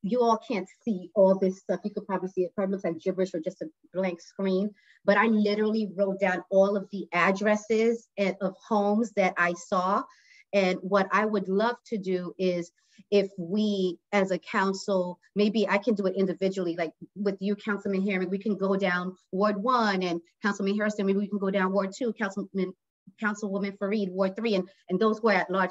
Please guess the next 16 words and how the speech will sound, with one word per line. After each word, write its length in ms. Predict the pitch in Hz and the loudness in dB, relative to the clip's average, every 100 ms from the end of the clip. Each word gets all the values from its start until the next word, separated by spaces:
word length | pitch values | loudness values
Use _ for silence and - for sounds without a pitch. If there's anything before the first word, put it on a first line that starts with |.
| - | -2
can 120 | 185 | -4
join 300 | 165 208 214 | -2 -2 -2
us. 160 | 180 - | -4 -2
But 160 | 190 - _ _ - | -2 -2 _ _ 2
I 100 | 202 | 4
literally, 540 | 208 226 247 226 202 | 6 6 4 2 0
like, 180 | 185 175 - | -2 -4 -4
as 160 | 196 190 | -6 -4
far 160 | - 196 | 0 0
as 120 | 190 - | 0 0
Ward 260 | 202 190 | 0 0
three 220 | 190 202 | -4 -4
is 100 | 190 - | -4 -4
concerned, 520 | 190 - 185 170 170 - _ _ _ | -6 -4 -4 -4 -6 -10 _ _ _
um, 360 | 190 180 165 160 - _ _ _ _ _ 190 190 - | 0 0 0 -6 -14 _ _ _ _ _ -2 -2 -2
Se-, 320 | - 254 | -6 2